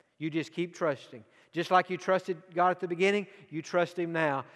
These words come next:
and He will see you through. And then the last thing we do, not only do we wait patiently, and not only do we trust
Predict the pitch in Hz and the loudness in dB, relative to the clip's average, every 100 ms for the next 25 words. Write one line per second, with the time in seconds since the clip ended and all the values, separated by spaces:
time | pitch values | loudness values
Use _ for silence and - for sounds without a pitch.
0 | - 143 139 156 147 135 165 156 151 - | -10 -8 -4 -4 -6 -8 -6 -6 -8 -10
1 | 151 139 117 - - - 190 226 277 262 | -6 -6 -6 -12 -12 0 4 4 6 6
2 | 240 262 254 180 160 151 139 139 151 170 | 6 6 2 0 0 -2 -4 -2 0 2
3 | 190 240 214 190 160 127 - 139 180 226 | 2 2 2 0 0 -4 -12 0 2 2
4 | - 202 208 - 208 214 220 - - _ | 0 0 0 -2 -6 -6 -6 -10 -20 _
5 | - 160 175 190 208 190 180 165 - - | -2 0 4 4 2 0 -2 -2 -4 0
6 | 202 190 | 0 0